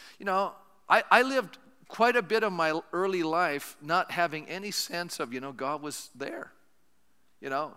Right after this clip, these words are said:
struggling, very self-focused, struggling through problems, wondering, you know, "Does anybody care?" You know, and as a child, you know, how many people go, "Well, you know, your parents are there and they really care for you."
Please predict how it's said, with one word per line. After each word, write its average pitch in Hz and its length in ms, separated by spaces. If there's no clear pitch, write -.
struggling, 190 760
very 156 220
self-focused, 156 920
struggling 170 500
through - 160
problems, 156 840
wondering, 170 500
you 165 60
know, 156 300
"Does 113 100
anybody 160 300
care?" 156 520
You 151 100
know, 147 200
and 160 300
as 156 100
a 156 60
child, 202 500
you 151 80
know, 160 120
how 180 120
many 226 200
people 190 320
go, 143 260
"Well, 156 100
you 196 100
know, 185 120
your 143 180
parents 170 520
are 160 120
there 160 240
and 151 100
they 117 60
really 147 240
care 147 200
for 147 140
you." 147 100